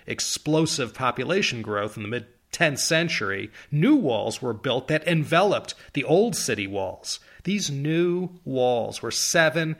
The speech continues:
kilometers long on each side and twelve meters high, almost forty feet. The magnificent Tang Palace, the wonder of the world in its day, located in Chang'an, present-day Xi'an,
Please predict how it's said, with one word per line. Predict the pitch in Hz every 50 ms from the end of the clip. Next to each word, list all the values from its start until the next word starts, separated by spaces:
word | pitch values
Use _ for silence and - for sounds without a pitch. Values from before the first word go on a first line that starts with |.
| - - - -
kilometers | - - 139 131 123 120 127 127 131 135 127 117 110 98
long | 107 110 110 117 117 117 107 101 101 101
on | 101 104 104 -
each | 139 139 135 131 - -
side | - - 123 110 110 107 98 95 98 - - - - -
and | 127 123 -
twelve | - - 147 139 147 143 139
meters | 147 139 127 123 110 -
high, | - - 107 107 98 92 - - - - _ _ _ _ _ -
almost | 127 123 120 -
forty | - - 139 135 135 131 123
feet. | - - - 113 101 92 - - - _ _ _ _ _ _ _ _ _ _ _ - -
The | 170
magnificent | 151 131 110 120 135 156 202 214 214 - - - - 113 101 98 - - _ - - _ _ - - _ _ _ _ _ -
Tang | - - - 143 143 143 160 156 151
Palace, | 143 - - 139 139 127 123 104 - - - - - - - - - -
the | 151 139
wonder | 110 123 143 220 269 294 277 277 247 220
of | -
the | - 170
world | 151 151 160 165 165 147 127 120
in | 113
its | 110 107 - -
day, | 113 110 147 120 117 110 98 98
located | 101 110 123 123 - - 147 127 127
in | 143 139
Chang'an, | - - - 143 131 135 151 - 160 156 165 180 196 196 - - - - - -
present-day | - 151 147 - 147 143 117 147 139
Xi'an, | 127 - - - 147 143 113 110 110 104 101 104 101